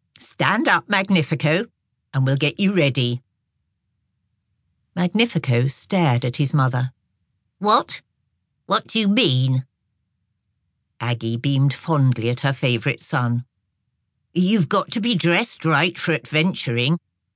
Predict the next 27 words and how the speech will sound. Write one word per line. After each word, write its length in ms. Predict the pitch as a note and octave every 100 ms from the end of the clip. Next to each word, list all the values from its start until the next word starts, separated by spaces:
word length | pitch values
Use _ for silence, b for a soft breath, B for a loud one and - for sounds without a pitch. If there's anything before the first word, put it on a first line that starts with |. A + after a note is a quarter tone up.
| _
It's 180 | G3 -
like 280 | C#3+ A2+ C3+
I 140 | F3+
said. 600 | A3 - D4+ A#4 B2 A#2+ - _ _ _ _
Today's 760 | - E3 D#3 F3 F#3+ G3+ G3
the 140 | - G#3
day. 520 | E3+ B2 A2+ A2+ A2+ _ _ _ _ _ _ _
It's 240 | - D3+ -
the 140 | A#2+
seventh 760 | - - - F#3+ G#3+ C#4 - -
day 480 | G3+ D#3+ E3 A3+ - _ _
of 200 | C#3+ B2
the 120 | C3+
seventh 560 | C3 - D3+ A#3 B3+ -
month, 560 | F#3+ D#3 G3+ - - - _ _ _ _ -
and 300 | C3 C3 B2
you, 680 | D3+ A#3 C4+ E3+ C#3+ D#3 -
Magnifico 1120 | - B2+ A2 B2 D3 F#3 G#3+ A#3 A#3+ A#3+ A3+ G#3+
Onion, 560 | E3+ D3+ C#3+ D3 D#3 - _ _ _ -
are 140 | B2+
the 160 | A#2+ A#2+
seventh 600 | - - E3 F3+ G3 -
son 440 | - C3+ A#2 A#2
of 140 | A#2+ B2
a 80 |
seventh 540 | A2 - C#3+ B2 D#3 -
son. 540 | - C#3 A2+ A2+ A#2